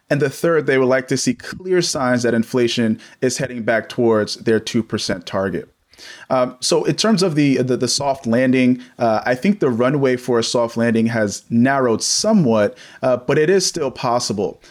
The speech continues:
Uh, I think the Fed being, uh, laser focused on trying to bring inflation down is a risk of them doing a little bit too much, uh, in raising rates to, say, closer to five percent or slightly above five percent.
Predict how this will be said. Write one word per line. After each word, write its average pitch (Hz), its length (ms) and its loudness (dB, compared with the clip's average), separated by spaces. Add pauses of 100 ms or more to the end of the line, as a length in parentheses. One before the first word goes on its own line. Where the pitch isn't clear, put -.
(160)
Uh, 120 200 2
I 127 100 2
think 175 180 -2
the 147 100 2
Fed 147 300 -2
being, 123 460 2
uh, - 300 -10
laser 139 520 2
focused 135 520 0
on 117 80 0
trying 127 360 -2
to 123 80 -2
bring 117 180 2
inflation 117 560 0
down 120 400 0 (280)
is 151 200 2
a 131 100 0
risk 139 300 0
of 123 180 0
them 120 200 2
doing 117 360 2
a 117 60 0
little 139 380 4
bit 143 200 2
too 135 240 0
much, 117 520 4 (240)
uh, 120 140 0
in 123 160 2
raising 120 320 2
rates 120 220 2
to, 123 120 -2
say, 113 480 2
closer 120 400 -4
to 113 240 0
five 117 360 -2
percent 117 500 -4
or 104 260 0
slightly 113 400 0
above 113 320 0
five 110 280 -2
percent. 110 440 -4